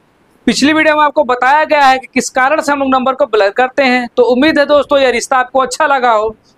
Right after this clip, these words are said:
और दोस्तों जाते जाते एक सू-, अब सूचना देना चाहते हैं, अगर आपको हमारा ऑफिशियल पेमेंट का नंबर नहीं पता है तो आप नंबर को नोट कर लीजिए, इक्यानवे सैंतीस इक्यासी चालीस बारह, नाइन वन थ्री सेवन एट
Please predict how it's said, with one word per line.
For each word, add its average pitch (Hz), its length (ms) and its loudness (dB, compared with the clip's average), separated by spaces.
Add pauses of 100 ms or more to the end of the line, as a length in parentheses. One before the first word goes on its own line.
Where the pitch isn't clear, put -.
और 247 100 0
दोस्तों 294 360 0
जाते 247 280 -2
जाते 302 260 0
एक 285 100 -2
सू-, 240 140 -2
अब 240 80 0
सूचना 247 400 -2
देना 269 200 0
चाहते 214 320 -4
हैं, 208 140 0
अगर 240 240 0
आपको 240 220 -2
हमारा 214 360 0 (340)
ऑफिशियल 214 520 0
पेमेंट 247 360 -2
का 233 100 0
नंबर 208 320 -4
नहीं 196 200 -2
पता 202 180 -2
है 190 140 -4
तो 220 100 -2
आप 208 160 -4
नंबर 190 300 0
को 254 100 -2
नोट 185 200 -2
कर 175 120 -2
लीजिए, 175 380 0 (380)
इक्यानवे 247 460 -2
सैंतीस 233 520 -4
इक्यासी 208 400 -4
चालीस 202 400 -2
बारह, 175 260 0
नाइन 233 300 -4
वन 233 160 -2
थ्री 226 240 -2
सेवन 214 260 0 (100)
एट 202 160 0